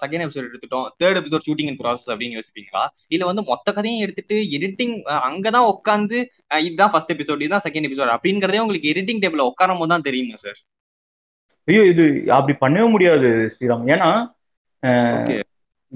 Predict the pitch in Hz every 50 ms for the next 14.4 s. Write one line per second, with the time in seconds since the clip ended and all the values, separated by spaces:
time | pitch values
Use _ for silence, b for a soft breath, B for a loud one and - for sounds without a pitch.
0 | 127 139 135 139 135 139 196 202 208 208 208 226 247 262 247 226 214 208 190 180
1 | 170 - - - 143 156 175 190 208 208 226 220 190 175 175 190 190 175 151 135
2 | 151 185 214 214 - _ - 151 147 180 226 247 247 254 247 240 - 202 185 170
3 | - 175 165 156 - - 160 160 160 151 151 139 - 147 160 202 226 233 233 214
4 | 208 196 180 190 190 180 160 156 175 185 - 170 165 196 208 208 185 175 170 165
5 | 175 190 220 247 240 - - - 156 175 190 175 - 165 135 160 156 - - -
6 | 214 202 190 175 170 143 143 120 123 143 156 151 - 180 170 160 156 175 202 196
7 | 196 180 165 185 202 214 - - 175 170 151 139 160 170 160 - 175 165 156 160
8 | 170 185 180 180 180 170 165 160 151 151 - - - 151 156 185 214 214 214 -
9 | 180 185 185 180 175 165 165 165 202 226 247 240 240 - 175 170 175 180 190 190
10 | 180 - _ _ - 160 160 165 - 180 175 170 - 208 208 196 - - 226 233
11 | 226 220 190 180 196 214 185 151 160 180 196 - - 185 165 147 127 127 113 -
12 | - - 143 156 170 160 165 190 208 233 254 - - - _ _ _ _ _ _
13 | _ _ _ - 175 175 175 165 160 - 170 185 220 269 254 262 247 208 180 160
14 | 156 147 139 127 107 113 107